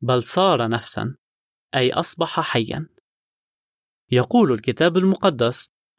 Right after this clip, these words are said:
إن النفس تعمل، تمس، تشتهي الطعام، تأكل، وتطيع القانون، وهذه الأفعال تصدر عن الإنسان بكامله.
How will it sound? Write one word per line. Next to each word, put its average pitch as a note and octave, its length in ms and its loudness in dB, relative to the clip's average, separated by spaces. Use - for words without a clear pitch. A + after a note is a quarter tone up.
إن F3 180 4
النفس G3 400 2
تعمل، G#3 600 0
تمس، E3 600 0
تشتهي G#3+ 420 2
الطعام، B2+ 580 0
تأكل، D3 440 2
وتطيع C#3+ 640 2
القانون، A#2 580 -2
وهذه D#3 460 2
الأفعال D#3+ 640 0
تصدر C3 500 0
عن C#3+ 260 2
الإنسان E3+ 640 2
بكامله. A#2+ 640 -2